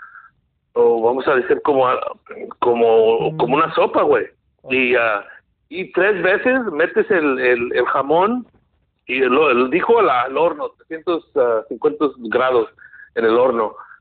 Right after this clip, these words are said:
Speaker 1: de caliente, pero yo lo metí al grill porque yo tengo uno de, de gas, pues lo meto ahí, güey, pero lo hubiera hecho en el horno porque sí estaban, ah,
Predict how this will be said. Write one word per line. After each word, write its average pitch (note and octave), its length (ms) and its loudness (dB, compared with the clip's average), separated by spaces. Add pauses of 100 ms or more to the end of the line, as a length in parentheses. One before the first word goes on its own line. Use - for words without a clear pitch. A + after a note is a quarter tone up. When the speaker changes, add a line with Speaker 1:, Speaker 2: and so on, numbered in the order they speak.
(200)
Speaker 1:
de A#2 100 -2
caliente, C3 460 0
pero B2 200 0
yo B2+ 120 2
lo F#3 120 4
metí E3 280 0
al D3+ 160 2
grill C#3+ 420 0
porque B2+ 200 -6
yo C#3+ 120 -4
tengo D#3+ 220 -2
uno E3+ 220 2
de, B2 260 4
de A2+ 140 2
gas, E3 260 0 (320)
pues C#3+ 120 -2
lo C#3+ 80 2
meto F3 240 -2
ahí, G3 300 0 (200)
güey, D#3 400 0
pero C3 320 4
lo B2+ 100 4
hubiera D3+ 320 4
hecho D#3+ 140 -2
en C#3+ 80 0
el C3 80 -2
horno D3+ 260 0
porque - 220 -8
sí C3+ 100 -14
estaban, C#3 380 -2
ah, A2 240 -2